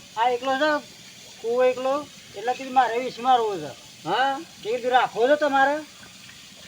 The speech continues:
Speaker 2: કૂવો તો રાખી દઉં, જમીન તમારી રાખી દઉં, આમ કૂવો એ રાખી દઉં.
Speaker 1: હા, તે આટલો આ લઈ લો તમે કૂવો તમે.
Speaker 2: હા, તે કેટલા માલવાનો છે કૂવો?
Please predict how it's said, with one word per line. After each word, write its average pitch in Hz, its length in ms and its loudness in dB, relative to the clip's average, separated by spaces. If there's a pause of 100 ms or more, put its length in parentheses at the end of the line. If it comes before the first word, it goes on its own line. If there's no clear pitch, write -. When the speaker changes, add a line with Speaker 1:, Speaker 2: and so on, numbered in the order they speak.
Speaker 2:
કૂવો 208 280 0
તો 269 140 0
રાખી 269 360 4
દઉં, 269 300 2
જમીન 269 320 4
તમારી 254 380 0
રાખી 233 280 -2
દઉં, 254 140 -6
આમ 262 120 -8
કૂવો 311 340 -2
એ 294 140 2
રાખી 254 280 2
દઉં. 415 220 -4 (360)
Speaker 1:
હા, 175 120 -4
તે 262 120 -4
આટલો 254 320 0 (420)
આ 226 100 -2
લઈ 269 140 2
લો 294 140 2
તમે 277 180 -2
કૂવો 254 220 0
તમે. 214 240 -2 (1200)
Speaker 2:
હા, 190 260 -2
તે 202 180 -10
કેટલા 285 340 2
માલવાનો 247 520 0
છે 247 200 0
કૂવો? 233 260 6